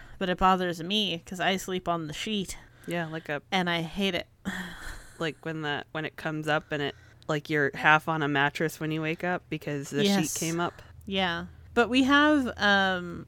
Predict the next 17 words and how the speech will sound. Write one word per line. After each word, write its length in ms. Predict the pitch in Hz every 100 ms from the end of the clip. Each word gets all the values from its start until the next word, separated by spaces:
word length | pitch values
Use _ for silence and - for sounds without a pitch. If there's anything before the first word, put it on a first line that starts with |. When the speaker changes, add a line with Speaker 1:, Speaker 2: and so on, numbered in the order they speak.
| -
Speaker 1:
we 140 | 214 247
have, 160 | 233
like, 140 | 254 226
a 60 |
mattress 440 | 190 180 - 180 -
cover, 480 | 190 175 185 196
so 160 | 208 196
we're 100 | 180
not 180 | 175 165
just, 160 | 185 175
like, 160 | 170
on 200 | - 165
the 60 | 165
bare 200 | 170 175
mattress. 360 | 196 208 240 240
Speaker 2:
Yeah. 260 | 247 -
Speaker 1:
But, 480 | 202 196 185 165 156